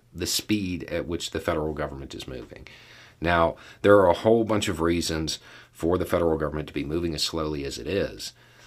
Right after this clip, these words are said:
Um, but it doesn't look like the states are, are willing to wait much longer. So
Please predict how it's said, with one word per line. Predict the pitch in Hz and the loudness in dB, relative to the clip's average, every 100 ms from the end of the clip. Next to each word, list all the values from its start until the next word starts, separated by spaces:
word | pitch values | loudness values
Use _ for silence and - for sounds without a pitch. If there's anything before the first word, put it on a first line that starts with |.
| - _ - | -20 _ -18
Um, | 71 69 62 53 - - _ _ - _ _ - _ _ - | -14 -14 -14 -16 -20 -20 _ _ -20 _ _ -20 _ _ -18
but | 82 80 87 90 | -16 -2 2 4
it | 87 | 4
doesn't | 90 101 107 | 0 0 0
look | 104 117 | -2 2
like | 113 110 | 2 2
the | 87 | -2
states | - 110 127 - 120 | 2 4 4 2 0
are, | 92 - - | 0 -2 -12
are | - | -4
willing | 92 131 127 | 4 4 6
to | 110 | 4
wait | 92 107 - | 2 0 -4
much | 76 - - | -8 -8 -10
longer. | - - - - _ _ _ _ _ _ _ _ | -12 -16 -18 -20 _ _ _ _ _ _ _ _
So | - - 73 71 69 69 | -16 -6 -2 -2 -4 -8